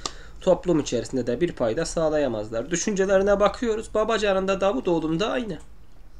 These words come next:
Ayrı ayrı parti kurmaya ne gerek var? Sekiz dokuz aydır Babacan'ın kuracağı parti ne zaman ilan edilecek diye konuşuyoruz. Bakın Deniz Zeyrek,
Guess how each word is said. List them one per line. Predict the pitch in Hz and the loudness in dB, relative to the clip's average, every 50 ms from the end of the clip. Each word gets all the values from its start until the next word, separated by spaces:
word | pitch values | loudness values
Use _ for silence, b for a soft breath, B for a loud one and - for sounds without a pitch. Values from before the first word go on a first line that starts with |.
| - - - - - - - - - | -16 -16 -16 -16 -16 -14 -14 -10 -2
Ayrı | - 151 156 170 175 226 | 2 6 8 8 8 8
ayrı | 220 208 185 185 - | 8 6 4 4 4
parti | - 180 170 170 - 185 - | 4 4 4 4 0 -4 -2
kurmaya | - 180 175 170 170 175 175 | 0 2 2 4 2 2 2
ne | 165 180 208 208 | 4 4 4 6
gerek | 175 147 127 120 113 - - | 4 4 2 0 -4 -6 -6
var? | - - - - - b b b b b b b b b b b b b b - - | -6 -6 -6 -8 -12 b b b b b b b b b b b b b b -12 -2
Sekiz | - 185 185 185 - 226 196 180 | 0 0 0 2 0 0 4 4
dokuz | 202 196 - 254 - | 4 4 4 2 2
aydır | 208 170 165 160 185 185 175 180 | 4 4 4 4 4 4 6 6
Babacan'ın | 180 180 202 196 170 165 160 180 190 | 6 8 6 6 4 4 2 2 0
kuracağı | - - 175 165 156 165 170 185 185 - | 0 0 0 0 2 4 4 2 2 2
parti | - 170 160 156 - 180 180 | 2 2 2 0 0 0 2
ne | 185 170 | 2 2
zaman | 156 151 139 139 135 | 2 2 2 2 2
ilan | 135 135 131 127 127 123 | 2 2 2 2 2 0
edilecek | 123 117 117 117 110 120 123 - - - | -2 -4 -4 -6 -4 -4 -6 -6 -2 -2
diye | 135 131 | 0 0
konuşuyoruz. | 127 - 117 110 107 - - 123 120 120 127 143 175 | 0 -2 -4 -6 -6 -6 -6 -6 -4 -4 -4 -2 -2
Bakın | 170 165 - 165 156 | -2 0 0 0 2
Deniz | 170 170 170 160 156 | 2 4 4 2 2
Zeyrek, | 165 170 165 156 156 165 190 - - | 0 0 0 0 0 -2 -4 -6 -10